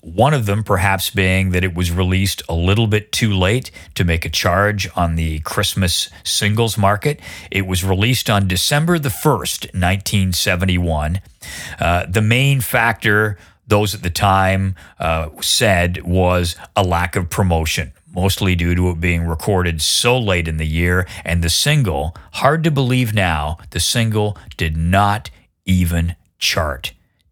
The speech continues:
Didn't make the top one hundred singles chart. In the United Kingdom, it wasn't even released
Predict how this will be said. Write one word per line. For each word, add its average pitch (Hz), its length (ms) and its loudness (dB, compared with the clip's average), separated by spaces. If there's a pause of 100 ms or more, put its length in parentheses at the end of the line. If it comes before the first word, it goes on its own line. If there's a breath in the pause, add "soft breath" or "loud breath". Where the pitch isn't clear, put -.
(140)
Didn't 120 440 0
make 90 560 -2
the 85 100 -4
top 92 460 -2 (120)
one 87 280 0
hundred 90 600 0 (320 loud breath)
singles 78 600 -2
chart. - 400 -6 (880 soft breath)
In 113 140 2
the 117 80 4
United 143 400 0
Kingdom, 117 500 0 (140)
it 107 80 2
wasn't 120 400 0
even 110 320 2
released 113 600 0